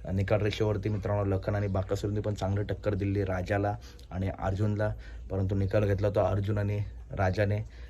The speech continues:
अ, या गाडीला फायनलसाठी खूप खूप शुभेच्छा. त्याच्यानंतर मित्रांनो, लगेच सेमी क्रमांक दोनमध्ये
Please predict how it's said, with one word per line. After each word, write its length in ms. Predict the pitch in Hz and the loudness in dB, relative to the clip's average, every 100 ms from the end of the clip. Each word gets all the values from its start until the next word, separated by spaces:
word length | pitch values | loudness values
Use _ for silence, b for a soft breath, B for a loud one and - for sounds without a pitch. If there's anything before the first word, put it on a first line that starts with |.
| B - | B -10
अ, 120 | 90 | -2
या 140 | 98 | 2
गाडीला 300 | 101 104 104 | 2 2 2
फायनलसाठी 480 | 98 95 101 - 95 | 0 0 0 -2 -2
खूप 200 | - 95 | -2 -2
खूप 160 | 107 - | -4 -2
शुभेच्छा. 360 | 101 101 101 | -2 0 0
त्याच्यानंतर 440 | 95 95 104 101 95 | 0 0 0 -2 -2
मित्रांनो, 400 | 101 95 101 101 - B B - | -2 -2 -2 -2 -4 B B -8
लगेच 340 | 95 92 - - | 0 0 0 0
सेमी 200 | 98 101 | 0 0
क्रमांक 440 | 101 101 104 101 | 0 -2 -2 -2
दोनमध्ये 640 | 98 104 107 104 92 98 | 0 0 2 0 0 -2